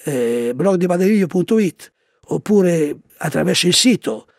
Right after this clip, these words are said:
che è radiomaria punto it, eh, cliccate in alto a destra dove c'è il, il post del, del blog, trovate questo pensiero intitolato "Rinnoviamo la consacrazione ai Sacri Cuori di Gesù e di Maria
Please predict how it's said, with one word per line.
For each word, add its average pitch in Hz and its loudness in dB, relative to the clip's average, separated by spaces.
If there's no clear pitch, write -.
che 147 0
è 143 0
radiomaria 151 0
punto 180 0
it, 185 -2
eh, 117 -6
cliccate 147 -4
in 165 -2
alto 165 -4
a 170 -2
destra 170 -4
dove 117 -4
c'è 156 -6
il, 117 -6
il - -6
post 214 0
del, 170 -2
del 170 -2
blog, 165 -6
trovate 240 2
questo 196 0
pensiero 196 2
intitolato 160 -2
"Rinnoviamo 196 0
la - -6
consacrazione 175 0
ai 151 -2
Sacri 147 -4
Cuori 214 -2
di 160 -2
Gesù 147 -2
e 180 0
di 180 0
Maria 285 2